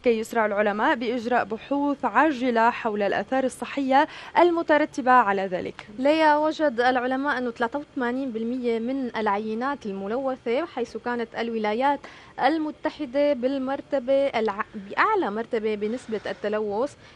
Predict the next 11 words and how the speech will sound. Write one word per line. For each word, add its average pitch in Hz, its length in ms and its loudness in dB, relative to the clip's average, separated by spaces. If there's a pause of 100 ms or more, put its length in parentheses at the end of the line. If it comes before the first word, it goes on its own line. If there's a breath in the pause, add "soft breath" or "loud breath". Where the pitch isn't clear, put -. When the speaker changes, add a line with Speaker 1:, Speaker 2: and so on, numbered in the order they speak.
Speaker 2:
حيث 277 240 -2
وصل 277 380 0
نسبة 269 240 -6
التلوث 262 520 -2
لأربعة 233 360 2
وتسعين 269 520 -6
بالمية 233 720 -2 (260 loud breath)
من 254 140 0
مرافق 254 600 0
مختلفة، 247 640 -4
بما 226 300 -4